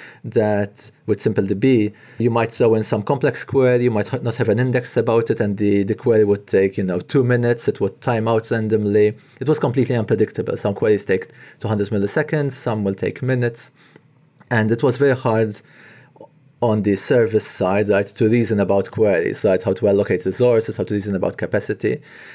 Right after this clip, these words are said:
So dynamo D B was the answer to that, and it was a radically different perspective, right? Completely predictable versus completely unpredictable.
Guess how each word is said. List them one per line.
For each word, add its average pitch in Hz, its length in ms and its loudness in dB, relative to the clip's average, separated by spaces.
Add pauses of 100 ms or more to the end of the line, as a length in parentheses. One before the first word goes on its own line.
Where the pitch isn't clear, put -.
(220)
So 117 480 2
dynamo 123 380 0
D 117 100 -2
B 151 300 4
was 110 520 2
the 113 240 0
answer 117 360 -2
to - 160 -2
that, - 480 -6
and 101 440 -2
it 113 240 0
was 107 220 0
a 104 140 2
radically 123 540 0
different 107 840 -4 (460)
perspective, - 720 -2
right? 101 260 0 (280)
Completely 117 720 0
predictable 110 840 -2
versus 104 540 -2
completely 107 460 -2
unpredictable. 101 760 -2